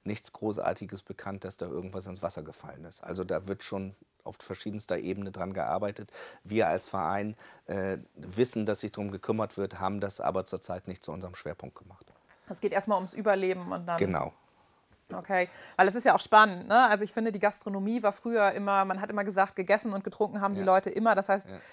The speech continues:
Speaker 2: ähm, Gastronomie wurde immer als sehr, sehr sichere Branche, äh, wahrgenommen, zumindest, äh, bei mir im Umfeld.
Speaker 1: Ich habe eins vergessen, die Veranstaltungswirtschaft.
Speaker 2: Ja.
Speaker 1: Also macht, es gibt da, es gibt ja den runden Tisch bei der Senatorin für Wirtschaft,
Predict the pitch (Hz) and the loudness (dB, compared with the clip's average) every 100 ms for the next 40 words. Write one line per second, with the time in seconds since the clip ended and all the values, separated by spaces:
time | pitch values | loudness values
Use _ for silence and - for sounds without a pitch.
0 | - - - 190 185 185 208 - 202 202 | -20 -2 6 8 8 2 -2 -2 -2 -2
1 | 233 202 208 170 214 180 185 202 208 196 | 0 0 0 2 2 0 2 2 2 2
2 | 202 208 185 175 190 233 214 185 175 - | 0 -4 -4 0 4 6 6 2 0 0
3 | 165 165 175 170 165 170 185 185 180 - | 4 4 4 0 -4 -6 -6 -6 -8 -8
4 | 185 165 180 - 156 180 196 226 214 175 | -8 -8 -12 -10 2 4 6 4 2 0
5 | 180 175 175 165 165 - 110 - 110 104 | -8 -4 -2 -2 -4 -6 -6 -4 -6 -6
6 | 98 104 123 110 104 - - 127 - 87 | -4 -2 -4 -6 -6 -2 -2 -2 -4 -6
7 | 87 - - - - - - 180 170 - | -8 -10 -12 -12 -18 -20 -12 -8 -6 -4
8 | 98 95 95 110 - - 101 98 - 127 | -4 -2 2 2 0 -10 -6 -6 -4 -2
9 | - 107 95 - 101 - 98 101 104 120 | 4 4 4 -2 -4 -2 -2 -2 0 0
10 | 110 113 104 - 143 - - 101 101 107 | 0 -2 -2 6 6 6 0 0 2 2
11 | 104 98 104 98 - 113 107 - 98 113 | 0 -2 -2 -2 2 2 0 -4 -2 -2
12 | - 127 127 - | 0 -2 -2 -8